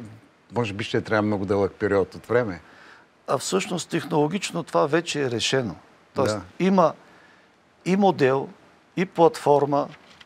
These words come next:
Speaker 2: дори начина, по който всеки един от нас си плаща за платено място на градска
Speaker 1: Да.
Speaker 2: мобилност, всъщност е част от тази система, за която говорим. Но
Speaker 1: Да.
Speaker 2: тук, понеже споменахме градска мобилност,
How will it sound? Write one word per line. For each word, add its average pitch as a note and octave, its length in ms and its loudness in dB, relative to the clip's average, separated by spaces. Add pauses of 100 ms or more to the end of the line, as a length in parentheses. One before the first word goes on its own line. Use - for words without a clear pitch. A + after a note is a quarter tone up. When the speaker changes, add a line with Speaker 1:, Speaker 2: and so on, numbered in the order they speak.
(140)
Speaker 2:
дори D#3+ 360 2 (420)
начина, D#3 400 2
по C3 140 -10
който D3+ 320 0
всеки D#3 320 -6
един D3+ 200 -4
от C#3+ 160 -4
нас C#3+ 200 0
си - 140 -8
плаща C3 680 0
за B2 140 -2
платено B2+ 500 -2
място B2+ 380 -2
на A#2 140 -4
градска G#2+ 340 2
Speaker 1:
Да. A2+ 80 -4
Speaker 2:
мобилност, E3+ 720 0 (300)
всъщност E3+ 640 0
е F3 240 2 (880)
част F#3 360 4
от D3 100 -8
тази D#3 280 4
система, E3 520 -2
за D3+ 140 2
която D#3+ 380 2
говорим. D#3 520 2 (300)
Но G3+ 180 6
Speaker 1:
Да. G3 100 4 (580)
Speaker 2:
тук, G3+ 320 -2 (280)
понеже E3 340 2
споменахме D#3 640 0
градска D3 420 0
мобилност, D#3 720 -2